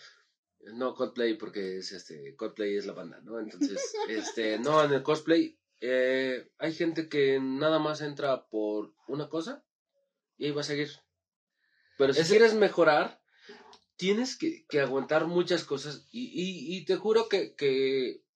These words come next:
Speaker 1: yo a él se lo comentaba así como, no de mal pedo, sino de, "Güey,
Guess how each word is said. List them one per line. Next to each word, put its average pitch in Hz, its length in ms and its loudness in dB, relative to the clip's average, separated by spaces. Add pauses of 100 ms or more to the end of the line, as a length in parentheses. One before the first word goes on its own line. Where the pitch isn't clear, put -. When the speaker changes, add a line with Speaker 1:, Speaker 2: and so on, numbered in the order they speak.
(280)
Speaker 1:
yo 131 480 -2 (460)
a 117 180 -4
él 131 480 -6 (260)
se 127 140 -6
lo 110 120 -6
comentaba 120 400 0
así 120 260 -6
como, 110 600 -2 (1900)
no 160 340 6
de 202 80 6
mal 190 240 2
pedo, 151 340 4 (300)
sino 139 260 -2
de, 131 120 -4
"Güey, 175 400 -6